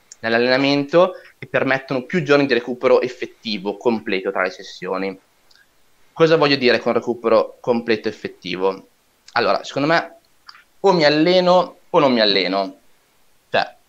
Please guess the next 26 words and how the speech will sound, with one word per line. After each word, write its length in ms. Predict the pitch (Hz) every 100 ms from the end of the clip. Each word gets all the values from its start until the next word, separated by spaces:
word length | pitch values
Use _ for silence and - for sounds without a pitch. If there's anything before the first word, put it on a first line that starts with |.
| - - _ _
quando 260 | - 156 156
non 120 | 160
mi 60 |
alleno 340 | 160 147 147 147
deve 140 | 135
essere 240 | 123 - 120
un 140 | 143
recupero 500 | 127 127 113 110 107
completo. 720 | - 101 95 82 - 98 95 - _ _ _ _ - - _ _ _ _ _
Eh, 460 | 113 117 117 117 -
se 200 | - -
io 140 | 180 156
oggi 200 | 160 131
alleno, 720 | 127 143 139 127 120 - - _ -
aspetta, 360 | - 98 98
semplifichiamo 560 | - 139 143 139 147 127
le 80 | 113
cose. 500 | 92 95 101 98 - _ - _ _ _ _ _ -
Eh, 260 | 117 123 -
poniamo 440 | 160 180 220 208
come 340 | - 143 143 135
un 140 | 131
valore 340 | 131 135 135
di 140 | 120 120
dieci 280 | 147 143 123
unità, 460 | 117 113 107 113